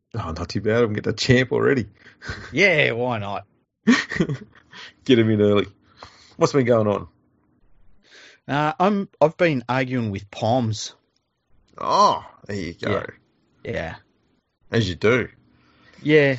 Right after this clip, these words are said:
Speaker 2: sometimes it happens.
Speaker 1: Sometimes it happens. Well, I'd like to say, I, I wanna get this off my chest straight away, okay, before we get into
Speaker 2: Yeah.
Speaker 1: the rugby league talk.
Speaker 2: Yeah.
Speaker 1: Um, today was the first time since this whole coronavirus in Australia thing happened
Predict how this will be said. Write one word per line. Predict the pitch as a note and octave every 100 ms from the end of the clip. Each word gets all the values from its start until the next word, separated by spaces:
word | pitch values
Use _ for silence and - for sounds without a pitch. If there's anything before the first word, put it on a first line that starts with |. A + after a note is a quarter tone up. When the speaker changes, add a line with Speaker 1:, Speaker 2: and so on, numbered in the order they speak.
| -
Speaker 2:
sometimes | - D3+ C#3+ A#2 G#2+
it |
happens. | G2+ G2+ G2+ G2+ G2 - - _ _
Speaker 1:
Sometimes | - G#2+ F#2 F2
it |
happens. | F2 F2 - - - _ _ - _ _ _ _
Well, | - D#3+
I'd | D#3+
like | A2
to | -
say, | - - - - - _
I, | A2
I |
wanna | C3+ B2+ B2+ C3
get | G2+
this | - -
off | -
my | -
chest | - F2+
straight | - F2
away, | F2 F2
okay, | F2+ - - -
before | - A2+ B2+
we | G2+
get | F#2
into | G2+
Speaker 2:
Yeah. | F2
Speaker 1:
the |
rugby | F2 E2+
league | F2 F2
talk. | E2+ - - - _ _ _
Speaker 2:
Yeah. | - - - _ _ _ _ - - - - - _ _ _ _
Speaker 1:
Um, | G#2+ G#2 G#2 G#2 G#2 -
today | B2+ D#3+
was | G#3 D3+
the | A2+
first | - A2 G2 -
time | G#2+ F#2+ F#2 E2 - _ _ _ _
since | - A#2 -
this | A2 -
whole | G#2 G#2 G2+
coronavirus | - - G2+ G2+ G2 F#2 F#2+
in | G2+
Australia | F#2 F#2+ F#2+
thing | F2+ G2
happened | F#2 - F#2 G#2